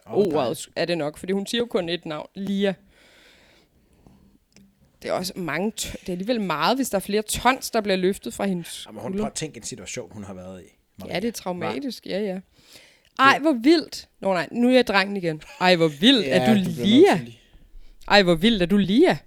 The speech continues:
Speaker 1: Er det dig fra
Speaker 2: Han
Speaker 1: båden?
Speaker 2: Han gjorde en joke ud af det,
Speaker 1: Ej.
Speaker 2: og lød som en... Jo, hør, hør, hør mig ud,
Speaker 1: Ja, ja,
Speaker 2: siger
Speaker 1: ja.
Speaker 2: jeg. Ej, hvor vildt, er du Lia?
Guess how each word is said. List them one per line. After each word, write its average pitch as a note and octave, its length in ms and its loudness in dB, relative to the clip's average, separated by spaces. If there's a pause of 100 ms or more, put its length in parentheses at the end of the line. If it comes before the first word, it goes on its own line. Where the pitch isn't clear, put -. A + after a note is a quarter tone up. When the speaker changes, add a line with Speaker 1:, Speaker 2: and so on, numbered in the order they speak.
(220)
Speaker 1:
Er A2+ 80 -10
det A2 100 -8
dig D3 160 2
fra D3+ 100 -4
Speaker 2:
Han B2 40 -2
Speaker 1:
båden? D3 300 2 (640)
Speaker 2:
Han G#3+ 220 -4
gjorde G3 300 6
en F#3+ 180 -2 (520)
joke G#3+ 380 6
ud G#3+ 120 2
af E3+ 240 0
det, G3 120 -8 (440)
Speaker 1:
Ej. G3 100 -4
Speaker 2:
og G3+ 80 4
lød G#3+ 180 6
som B3+ 140 0
en... A3+ 180 0 (480)
Jo, A#3 260 2 (640)
hør, C#4+ 220 2
hør, D4+ 360 -4 (100)
hør B3+ 120 2
mig B3 140 4
ud, C#4+ 240 2 (220)
Speaker 1:
Ja, A#2+ 40 -12
ja, C3+ 60 -12
Speaker 2:
siger F#3 220 -2
Speaker 1:
ja. E3+ 60 0
Speaker 2:
jeg. D#3+ 100 -4 (840)
Ej, A3 180 6
hvor F3 100 2
vildt, G3 240 0
er F#3+ 40 -2
du A3 100 0
Lia? B3 360 2